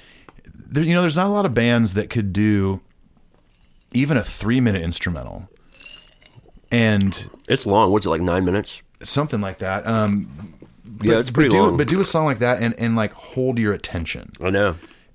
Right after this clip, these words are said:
Speaker 1: And Metallica has done it, obviously, numerous times. But, um, uh,
Speaker 2: Well, and they were, they were playing that live. I mean, that, they were playing it during Kill 'Em All.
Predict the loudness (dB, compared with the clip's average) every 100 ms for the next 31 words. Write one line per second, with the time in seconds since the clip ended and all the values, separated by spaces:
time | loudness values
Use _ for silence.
0 | _ 2 4 2 4 4 4 2 2 0
1 | 0 -2 0 0 0 -2 -4 -2 -4 -6
2 | _ _ _ _ _ _ -8 -2 2 2
3 | 0 -2 -2 0 0 -2 -4 -6 -10 _
4 | _ -20 -12 0 2 2 2 0 -2 -6
5 | -12 _ _ -20 -20 _ _ -20 -20 -20
6 | -8 -2 -2 0 -2 -2 2 2 4 2
7 | 0 -2 -2 0 2 2 2 2 2 2
8 | 2 2 -2 0 2 2 2 2 0 2
9 | 2 2 2 2 2 0 0 0 2 -2